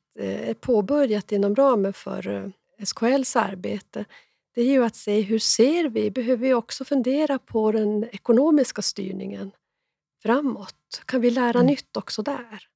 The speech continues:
Speaker 2: Mm.
Speaker 1: Eh, så det tycker jag är ett spännande arbete att få, få följa. För visst, eh, nu s-, ställer jag en fråga till dig, men det är Leading
Speaker 2: <laughs> Det går
Speaker 1: Healthcare,
Speaker 2: bra, det
Speaker 1: förstår
Speaker 2: med.
Speaker 1: jag, har något,
Speaker 2: <laughs>
Speaker 1: eh, något uppdrag också
Speaker 2: Ja.
Speaker 1: kring detta.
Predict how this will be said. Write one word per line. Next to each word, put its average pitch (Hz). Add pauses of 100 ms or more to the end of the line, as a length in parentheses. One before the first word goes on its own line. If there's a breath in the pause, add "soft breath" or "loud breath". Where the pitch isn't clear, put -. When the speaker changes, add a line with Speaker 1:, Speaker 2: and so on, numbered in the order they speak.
(140)
Speaker 2:
Mm. 190 (380)
Speaker 1:
Eh, 214
så 233
det 269
tycker 262
jag 208
är 208
ett 202
spännande 208
arbete 196
att -
få, 190 (240)
få 208
följa. 220 (720)
För 226
visst, 226
eh, 220 (460)
nu 208
s-, 233
ställer 214
jag 214
en 214
fråga 196
till 208
dig, 214
men 220
det 240
är 233
Leading 240
Speaker 2:
<laughs> -
Det 220
går 285
Speaker 1:
Healthcare, -
Speaker 2:
bra, -
det 240
Speaker 1:
förstår 220
Speaker 2:
med. 202
Speaker 1:
jag, 220
har 196
något, 185
Speaker 2:
<laughs> 202
Speaker 1:
eh, 185 (240)
något 233
uppdrag 220
också 170
Speaker 2:
Ja. 214
Speaker 1:
kring 240
detta. 214